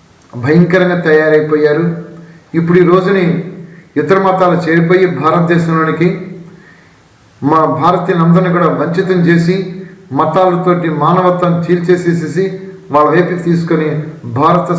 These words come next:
సంతతి ఏం జరుగుతుందో ఏం ఎటు వెళుతుందో తెలియకుండా స్థితికి దిగజారిపోయింది. కారణము ఇలాంటి కొంతమంది స్వార్థపూరితమైనటువంటి విధానాలతో వేదాలు చదవకూడదు, వీళ్ళే చదవాలి,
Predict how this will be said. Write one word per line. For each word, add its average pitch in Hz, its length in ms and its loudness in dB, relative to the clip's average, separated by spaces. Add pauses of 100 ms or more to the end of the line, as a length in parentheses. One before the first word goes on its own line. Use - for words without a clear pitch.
సంతతి 170 360 0 (100)
ఏం 170 160 6
జరుగుతుందో 160 480 0 (160)
ఏం 170 80 4 (100)
ఎటు 170 200 2
వెళుతుందో 160 400 0 (120)
తెలియకుండా 156 460 0 (380)
స్థితికి 185 500 0
దిగజారిపోయింది. 117 800 -2 (680)
కారణము 185 400 2 (540)
ఇలాంటి 175 400 0
కొంతమంది 170 420 0 (100)
స్వార్థపూరితమైనటువంటి 165 1400 0 (440)
విధానాలతో 170 720 0 (380)
వేదాలు 165 420 0
చదవకూడదు, 165 560 2 (420)
వీళ్ళే 170 320 4
చదవాలి, 165 420 2